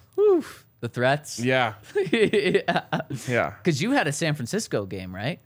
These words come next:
Speaker 2: Yep. Yep.
Speaker 1: A couple of years ago.
Speaker 2: Yeah, I mean, I know, like, I know exactly who the people are to
Speaker 1: Yeah.
Speaker 2: talk to
Speaker 1: Yeah.
Speaker 2: to find
Speaker 1: Yeah.
Speaker 2: out who the schedule is.
Speaker 1: Yep.
Speaker 2: Um, but I just started realizing, like, "Oh, whatever.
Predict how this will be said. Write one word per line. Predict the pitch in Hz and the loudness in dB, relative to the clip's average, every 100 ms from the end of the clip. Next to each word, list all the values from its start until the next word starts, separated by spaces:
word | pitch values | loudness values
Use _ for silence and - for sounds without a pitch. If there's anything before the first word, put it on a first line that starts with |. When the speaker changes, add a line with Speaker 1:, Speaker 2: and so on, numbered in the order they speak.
| - | -2
Speaker 2:
Yep. | 135 135 - _ _ _ _ _ _ _ | 0 0 -6 _ _ _ _ _ _ _
Yep. | 82 95 | -6 -6
Speaker 1:
A | - | -2
couple | 135 143 | -4 -2
of | 131 | -2
years | 131 139 143 | -2 -4 -4
ago. | 151 165 180 _ - | -2 -2 -4 _ 0
Speaker 2:
Yeah, | 143 165 | 2 4
I | |
mean, | 147 135 120 - - | 2 0 -2 -6 -4
I | 135 147 | 0 2
know, | 160 - - | 2 0 -2
like, | 127 110 - | -2 -2 0
I | 131 143 | 2 4
know | 170 | 2
exactly | 139 110 139 139 - 135 123 117 113 _ _ - | 2 0 0 0 -2 0 0 -2 -8 _ _ -4
who | 175 151 | 2 2
the | 123 | 2
people | - 147 123 | 0 -2 2
are | 127 120 101 104 | 4 4 2 0
to | 110 | 0
Speaker 1:
Yeah. | 110 | 2
Speaker 2:
talk | 139 - | 0 -4
to | - 170 127 | -2 -2 0
Speaker 1:
Yeah. | 123 131 | 2 0
Speaker 2:
to | - - | 0 2
find | 143 135 | 4 4
Speaker 1:
Yeah. | 139 | 4
Speaker 2:
out | 123 | 4
who | 139 | 2
the | 113 | -2
schedule | - 135 123 117 101 92 | -2 0 0 -4 -4 -4
is. | 87 139 | -4 -2
Speaker 1:
Yep. | 160 - - _ _ - | 0 -2 -8 _ _ -4
Speaker 2:
Um, | 120 110 104 95 95 117 | 0 2 2 0 -4 0
but | 131 131 - | 2 2 2
I | 127 | 0
just | 139 135 | 2 -2
started | 143 127 117 | 0 0 0
realizing, | 117 113 113 110 107 | 0 2 2 0 -4
like, | 95 95 | -4 -4
"Oh, | 98 98 | -2 -2
whatever. | 92 85 73 87 | -2 -4 -4 -6